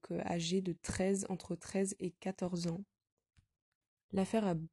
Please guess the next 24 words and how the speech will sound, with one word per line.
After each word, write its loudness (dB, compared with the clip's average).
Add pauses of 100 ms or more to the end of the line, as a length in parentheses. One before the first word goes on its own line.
(120)
beaucoup 0
fait 4
parler 0
d'elle 4
parce -4
que 2
Olivier 0
Duhamel 0
est 0
un -4
politologue 2 (320)
assez 0
connu 4
et 0
notamment, 0 (560)
euh, -2
a -6
travaillé 2
pour, -2
euh, -2
les 0
universités 0
de 2
Paris 0